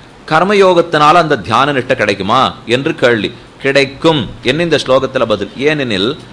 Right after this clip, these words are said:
கர்மயோகத்துக்குள்ள ஞானம் அடங்கியிருக்கும் இல்லையோ? ஞானமே இல்லாத கர்மம் இல்லையே. கர்மயோகத்தை பண்ணிட்டு இருக்கிறச்சே, அம்பு விட்டுண்டே இருக்கிறச்சே எந்த எண்ணத்தோட விடுகிறான்? இதன் பலம் என்னதல்ல, கர்மா என்னதல்ல,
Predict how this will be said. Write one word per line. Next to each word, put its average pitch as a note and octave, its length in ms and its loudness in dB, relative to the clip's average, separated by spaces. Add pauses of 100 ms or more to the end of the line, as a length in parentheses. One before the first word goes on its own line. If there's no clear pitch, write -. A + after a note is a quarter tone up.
(340)
கர்மயோகத்துக்குள்ள E3+ 1120 2
ஞானம் D3 460 2
அடங்கியிருக்கும் C3+ 460 0
இல்லையோ? F#2 160 -2 (680)
ஞானமே E3 440 2
இல்லாத E3 320 4
கர்மம் C3+ 300 0
இல்லையே. G2+ 320 0 (380)
கர்மயோகத்தை D#3 580 2
பண்ணிட்டு C3 320 -4
இருக்கிறச்சே, A#2+ 320 -2
அம்பு C3 320 0
விட்டுண்டே C3+ 420 0
இருக்கிறச்சே D3+ 480 0
எந்த C3+ 260 0
எண்ணத்தோட C3+ 520 -2
விடுகிறான்? C3+ 500 0 (480)
இதன் G#2+ 340 -4
பலம் B2 320 0
என்னதல்ல, G2+ 800 -2 (280)
கர்மா C3 400 -2
என்னதல்ல, G#2 840 -2